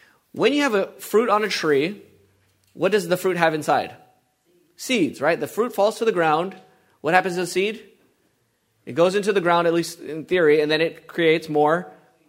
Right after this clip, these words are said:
more plants, right? And then more. And so, in other words,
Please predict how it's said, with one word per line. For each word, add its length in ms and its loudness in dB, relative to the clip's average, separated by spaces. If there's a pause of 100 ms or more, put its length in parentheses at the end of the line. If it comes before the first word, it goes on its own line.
(440)
more 180 4
plants, 460 0
right? 160 4
And 80 0
then 120 2
more. 180 0
And 180 -6
so, 180 0 (160)
in 100 0
other 140 2
words, 160 4